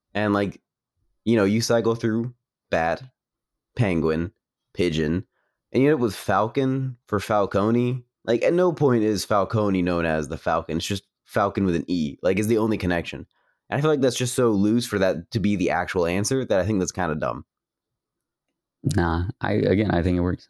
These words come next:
Speaker 2: I like
Speaker 1: No.
Speaker 2: 'cause if it were any, it, it would have been way too obvious if it were anything else. So it's like, it does relate, it points to it, but it's also still masked in, oh, you could mistake it for something else.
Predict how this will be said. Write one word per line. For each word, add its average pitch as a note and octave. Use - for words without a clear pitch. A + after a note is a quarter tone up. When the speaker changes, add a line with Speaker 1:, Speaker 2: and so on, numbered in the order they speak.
Speaker 2:
I -
like E2+
Speaker 1:
No. D#2+
Speaker 2:
'cause G2+
if B2+
it D#3
were C3
any, A2+
it, -
it G2+
would G#2
have G2+
been G2
way G2+
too F2+
obvious E2+
if F2
it F2
were E2+
anything F2+
else. -
So G2
it's F2+
like, F2+
it E2+
does G2
relate, F2+
it F#2+
points F2+
to G2
it, E2+
but E2+
it's E2+
also F2+
still E2+
masked E2+
in, E2+
oh, F2
you E2
could E2+
mistake E2+
it E2+
for F2
something F#2+
else. -